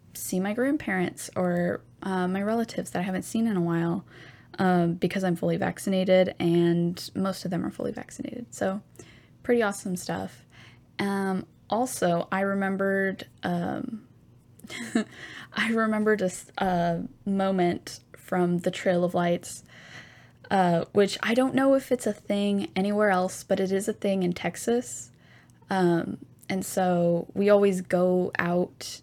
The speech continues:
to the Trail of Lights. I cannot remember where it is, uh, but we always go out there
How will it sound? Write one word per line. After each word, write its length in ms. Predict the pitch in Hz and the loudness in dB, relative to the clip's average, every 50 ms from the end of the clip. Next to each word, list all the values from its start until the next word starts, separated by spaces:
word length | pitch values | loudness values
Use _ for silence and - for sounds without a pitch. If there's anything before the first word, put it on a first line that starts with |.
| - - | -16 -16
to 320 | - - 190 190 190 202 | -10 -6 -4 -4 -2 -2
the 80 | 196 202 | -4 -4
Trail 280 | - - 208 202 196 | -4 -4 -2 -2 -2
of 120 | 202 202 - | -2 -4 -4
Lights. 340 | 202 196 196 196 196 - - | -2 -2 -2 -2 -4 -6 -6
I 80 | 190 180 | -8 -6
cannot 340 | - - 190 185 180 - - | -6 -4 -4 -4 -4 -4 -4
remember 340 | - 190 190 190 190 196 196 | -4 -4 -2 -2 0 0 0
where 180 | 196 196 196 | 0 0 0
it 60 | 196 | 0
is, 460 | 196 196 196 196 202 208 - - - - - - - - - - - - - - - _ _ _ - - | 0 0 0 0 -2 -2 -6 -8 -14 -16 -20 -20 -20 -20 -20 -20 -20 -20 -20 -20 -20 _ _ _ -8 -4
uh, 260 | 202 185 175 175 170 | -2 0 0 0 0
but 340 | 190 - 185 175 165 - - - - - - - - - - - - | 0 0 0 0 0 -2 -4 -8 -14 -20 -20 -20 -20 -20 -16 -6 0
we 80 | 202 | 2
always 180 | 202 220 208 - | 2 2 2 2
go 160 | - 214 214 | 0 0 2
out 240 | 190 185 - - 220 | 2 0 -2 -2 0
there 520 | - 180 180 175 170 170 170 170 208 - | 2 2 4 4 2 2 0 0 -2 -4